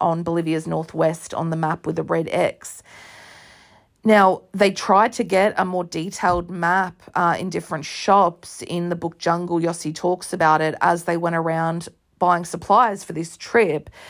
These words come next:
and they couldn't get one. And by this point, Carl had really started talking himself up at every chance he got. He would talk about, um, it's kind of crazy actually, and it got worse and worse, um, over time. He would talk about,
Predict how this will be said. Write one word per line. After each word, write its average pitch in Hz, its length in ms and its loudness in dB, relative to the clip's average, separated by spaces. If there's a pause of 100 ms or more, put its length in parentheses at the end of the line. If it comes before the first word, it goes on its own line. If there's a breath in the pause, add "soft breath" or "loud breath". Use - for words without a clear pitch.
(380 loud breath)
and 190 420 2
they 196 140 0
couldn't 233 340 -4
get 190 260 0
one. 170 400 0
And 180 440 -4 (600 loud breath)
by 240 200 4
this 269 200 -4
point, 180 460 -4
Carl 196 320 2
had 202 220 -4
really 180 180 -4
started 170 300 -2
talking 170 380 -6
himself 170 480 -4
up 170 180 0
at 160 80 -8
every 165 260 -6
chance 160 360 -8
he 160 100 -4
got. 180 420 0
He 170 140 -8
would 156 200 -10
talk 156 320 -6
about, 156 600 -4
um, 120 520 -8 (100)
it's 180 220 0
kind 214 200 -2
of 165 60 -8
crazy 165 460 -2
actually, 170 360 -4
and 165 100 -2
it 160 100 -6
got 175 220 2
worse 165 280 -2
and 165 140 -6
worse, 160 640 -4
um, 147 500 -4
over 165 220 -2
time. 165 400 -2
He 151 80 -4
would 160 120 -6
talk 170 260 -2
about, 160 420 -2